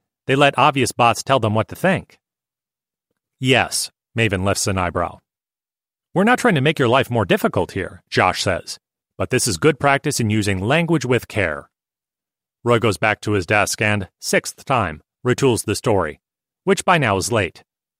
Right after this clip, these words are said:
Other major outlets have already progressed from factual account to think piece.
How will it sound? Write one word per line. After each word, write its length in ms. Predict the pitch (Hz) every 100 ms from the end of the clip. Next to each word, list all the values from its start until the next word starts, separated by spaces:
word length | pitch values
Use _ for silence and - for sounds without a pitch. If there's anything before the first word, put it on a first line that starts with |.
| _ -
Other 180 | 117 110
major 260 | 110 101
outlets 300 | 104 117 110
have 100 | 107
already 300 | 135 127 110
progressed 480 | - 101 120 123 -
from 180 | 104 82
factual 420 | - 127 - 120
account 360 | 110 120 117 - -
to 100 | 208
think 280 | 165 104 -
piece. 360 | 87 - -